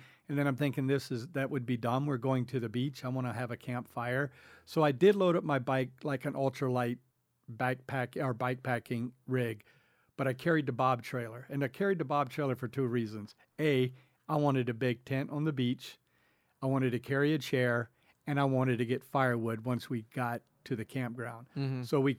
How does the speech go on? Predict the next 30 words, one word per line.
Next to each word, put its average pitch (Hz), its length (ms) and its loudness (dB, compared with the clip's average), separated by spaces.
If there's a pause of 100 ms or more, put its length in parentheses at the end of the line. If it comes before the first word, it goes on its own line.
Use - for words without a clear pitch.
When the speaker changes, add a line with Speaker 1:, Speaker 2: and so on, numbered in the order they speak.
(160)
Speaker 1:
so 143 500 4 (420)
I 143 120 2
carried, 160 480 4 (180)
you 139 100 0
know, 135 60 2
all 139 200 4
the 143 100 -4
stuff 156 260 0
on 156 80 0
my 151 80 2
bike, 131 280 0
and 135 100 0
I 131 40 -2
carried 135 280 0
the 127 80 -4
trailer. 123 500 2 (260)
J 156 280 4
T, 180 480 6 (320)
he's 160 320 4
of 151 120 4
the 143 100 2
ultralight 135 600 0 (720)
mantra. 123 460 -2
He 151 200 0
had 143 160 2
everything 131 400 0
packed 131 340 -6
on 120 140 -4
his 123 180 -2
bike, 104 320 -6